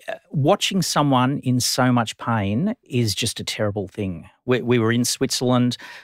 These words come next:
and the day before, w-, l-, uh, looking for something to do, and we thought, "Okay, we'll, we'll go out into the town and have a little wander around and do some sightseeing." But having a grown man on the streets of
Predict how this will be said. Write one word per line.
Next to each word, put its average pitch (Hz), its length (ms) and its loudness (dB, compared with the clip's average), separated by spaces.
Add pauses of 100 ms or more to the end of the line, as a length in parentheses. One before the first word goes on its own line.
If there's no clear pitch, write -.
(140)
and 104 300 2
the 113 280 -2
day 110 240 4
before, 107 640 0 (400)
w-, 151 420 -2
l-, - 60 -4
uh, - 200 -8
looking 135 340 0
for - 80 -4
something 110 320 -2
to 95 80 -10
do, 107 340 2
and 107 80 0
we 104 100 0
thought, 107 300 0
"Okay, 104 380 -2
we'll, 104 320 -2
we'll 113 260 -2 (520)
go 98 180 4
out 98 220 0
into 113 220 -2
the 95 60 -6
town 98 420 -2
and 98 160 -2
have 107 180 0
a 107 40 0
little 104 200 0
wander 101 300 0
around 98 440 2
and 98 180 -4
do 113 140 -2
some 104 160 -4
sightseeing." 95 640 -4 (480)
But 110 80 -2
having 123 420 0 (580)
a 117 120 4
grown 113 420 6
man 107 320 2
on 107 200 2
the 101 60 0
streets 110 460 -2
of 92 320 -6